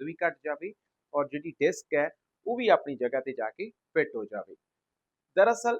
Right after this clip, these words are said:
ਇੱਕ ਹੋਰ ਗੱਲ ਤੁਹਾਨੂੰ ਦੱਸਣੀ ਚਾਹੁੰਦੇ ਹਾਂ, ਜਿਹੜੀ ਡਿਸਕ ਬਲਜ ਹੈ, ਉਸ ਦੇ ਵਿੱਚ ਡਿਸਕ ਅੰਦਰ ਜਾ ਸਕਦੀ ਹੁੰਦੀ ਹੈ, ਕਿਉਂਕਿ ਉਹ ਡਿਸਕ ਹੈ ਜਿਹੜੀ, ਉਹ ਬਿਲਕੁਲ ਏਦਾਂ ਬੰਦ ਹੈ ਔਰ ਏਦਾਂ ਖੁੱਲਦੀ ਆ ਉਹ,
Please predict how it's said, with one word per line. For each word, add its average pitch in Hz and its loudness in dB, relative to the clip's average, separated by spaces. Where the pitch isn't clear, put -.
ਇੱਕ 214 -10
ਹੋਰ 226 6
ਗੱਲ 160 8
ਤੁਹਾਨੂੰ 147 -8
ਦੱਸਣੀ 135 -4
ਚਾਹੁੰਦੇ 156 -8
ਹਾਂ, 180 -10
ਜਿਹੜੀ 214 -8
ਡਿਸਕ - 0
ਬਲਜ 139 4
ਹੈ, 208 4
ਉਸ 208 -8
ਦੇ 233 4
ਵਿੱਚ 220 -2
ਡਿਸਕ 185 0
ਅੰਦਰ 185 -4
ਜਾ 170 8
ਸਕਦੀ 143 -2
ਹੁੰਦੀ - -20
ਹੈ, - -14
ਕਿਉਂਕਿ 165 -4
ਉਹ 220 -4
ਡਿਸਕ 156 -2
ਹੈ 185 4
ਜਿਹੜੀ, 180 -6
ਉਹ 220 -4
ਬਿਲਕੁਲ 170 0
ਏਦਾਂ 160 0
ਬੰਦ 131 -2
ਹੈ 185 2
ਔਰ 214 0
ਏਦਾਂ 165 -4
ਖੁੱਲਦੀ 131 -6
ਆ 110 -4
ਉਹ, - -10